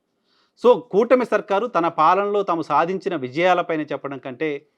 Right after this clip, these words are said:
జగన్, జగన్ భయాన్ని చూపించి, జగన్ని ఒక భూతంగా చూపించి, "జగన్ మళ్ళీ వస్తే, జగన్ మళ్ళీ వస్తే"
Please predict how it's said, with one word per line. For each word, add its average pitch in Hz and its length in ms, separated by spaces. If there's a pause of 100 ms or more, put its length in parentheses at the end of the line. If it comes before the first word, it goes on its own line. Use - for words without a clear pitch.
(140)
జగన్, 165 440 (140)
జగన్ 170 340
భయాన్ని 160 420
చూపించి, 120 560 (680)
జగన్ని 208 520
ఒక 170 140
భూతంగా 185 640
చూపించి, 117 460 (500)
"జగన్ 190 300
మళ్ళీ 196 220
వస్తే, 202 540 (320)
జగన్ 175 260
మళ్ళీ 190 240
వస్తే" 185 520